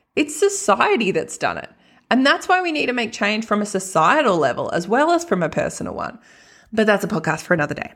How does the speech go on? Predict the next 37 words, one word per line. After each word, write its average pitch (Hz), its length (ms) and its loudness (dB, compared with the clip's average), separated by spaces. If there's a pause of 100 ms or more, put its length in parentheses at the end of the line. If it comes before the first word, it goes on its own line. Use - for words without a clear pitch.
(100)
I 190 100 4
won't 196 200 4
go 170 120 2
into 156 200 -4
that - 180 -10
right - 180 -14
now. - 140 -16 (840)
And 269 120 4
lastly, 254 320 4
I've 214 100 2
got 262 100 4
one 277 140 4
more 285 120 4
thing 190 280 2
to 185 80 -4
say 165 320 4
on 165 160 0
this 160 100 -4
topic 156 400 -8 (260)
of - 80 -18
the 165 60 -4
body 160 220 0
acceptance, 165 680 -10
because 165 340 -2
being 160 240 0
for 160 120 0
everyone, 165 340 -2
and 170 160 2
then 170 80 6
I 160 160 6
promise, 156 600 -4
I - 60 -12
promise 180 500 0
I'll 151 80 0
quit - 220 -6
ranting. 220 680 0
<laughs> - 60 2